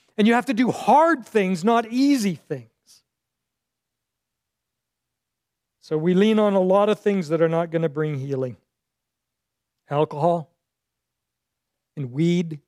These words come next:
"Yeah, but it's legal." Okay. I'm not against things that help, but I don't know if that's a straight path.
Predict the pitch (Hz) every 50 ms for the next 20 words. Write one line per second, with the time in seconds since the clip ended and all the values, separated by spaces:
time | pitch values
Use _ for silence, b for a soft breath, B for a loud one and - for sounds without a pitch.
0 | _ _ _ _ _ _ _ _ _ _ _ _ _ _ _ _ _ - - 233
1 | 233 233 190 226 208 226 233 - - - 220 254 302 330 349 339 330 311 254 247
2 | 262 294 311 311 - _ _ _ _ _ _ _ _ _ _ _ 139 139 151 185
3 | - - 240 269 269 247 226 226 226 220 - _ _ _ _ _ _ _ _ _
4 | _ _ _ _ _ _ _ _ _ _ _ _ _ _ _ _ _ _ _ -
5 | 165 196 233 220 220 233 247 247 240 202 240 240 240 202 - - 247 240 226 185
6 | 196 226 196 190 214 233 240 214 202 - _ _ _ _ _ _ _ _ _ _
7 | _ _ _ _ _ _ _ _ _ _ _ _ _ _ _ _ _ _ _ _
8 | _ _ _ _ _ _ _ _ _ 175 156 180 208 226 240 233 233 233 233 220
9 | - 226 220 - - 156 - - - 214 214 214 - - 165 202 220 196 156 147
10 | -